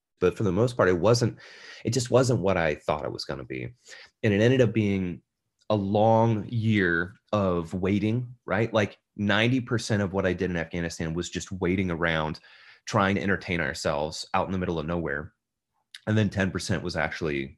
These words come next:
like, combat, the things that are crazy and get out of control.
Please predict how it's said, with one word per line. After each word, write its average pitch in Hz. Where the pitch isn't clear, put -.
like, 82
combat, 65
the 90
things 80
that 69
are 85
crazy 85
and 73
get 80
out 71
of 65
control. -